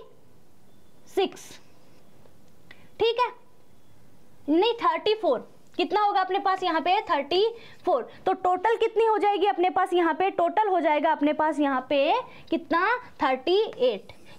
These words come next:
यानी कि एक glucose के अणु के श्वसन द्वारा कितनी एटीपी का formation होता है अपने पास, थर्टी एट। अच्छा, तेरह का था ये D,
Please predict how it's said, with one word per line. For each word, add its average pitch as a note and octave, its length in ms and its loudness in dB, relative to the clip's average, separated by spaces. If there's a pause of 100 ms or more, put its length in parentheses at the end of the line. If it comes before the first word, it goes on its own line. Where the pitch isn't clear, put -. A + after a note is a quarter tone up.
यानी C#4 160 2
कि D4+ 100 0
एक E4 380 2
glucose E4 400 0
के F4+ 100 0
अणु D#4 240 2
के E4 100 0
श्वसन E4 340 0
द्वारा D#4 220 4
कितनी D#4+ 340 2
एटीपी F4+ 320 2
का F#4+ 100 2
formation F4+ 420 2
होता F4 180 2
है F4 60 2
अपने E4+ 120 2
पास, F#4 380 2 (340)
थर्टी C#4+ 360 2 (480)
एट। C#4 300 2 (4000)
अच्छा, D#4+ 200 0
तेरह F#4 440 2
का G4 160 0
था F4+ 200 0
ये E4 220 2
D, A#3 260 0